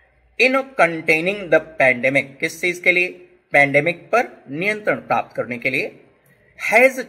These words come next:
chosen, उस केरला ने चुना है, to retain some curve even in green zones,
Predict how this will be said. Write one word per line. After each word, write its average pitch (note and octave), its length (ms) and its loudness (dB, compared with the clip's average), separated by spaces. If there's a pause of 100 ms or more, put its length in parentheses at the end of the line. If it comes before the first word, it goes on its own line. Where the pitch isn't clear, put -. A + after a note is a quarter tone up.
(120)
chosen, D#3 460 0 (260)
उस C4+ 180 -4
केरला F3+ 400 2
ने F#3+ 140 -4
चुना D#3+ 360 0
है, C#3+ 200 0 (560)
to D#3 140 0
retain D3+ 500 -4
some C3+ 260 -4 (100)
curve D3 380 0 (280)
even G3+ 320 -2 (100)
in D#3+ 140 -6 (200)
green C3+ 300 -4
zones, G2+ 280 -12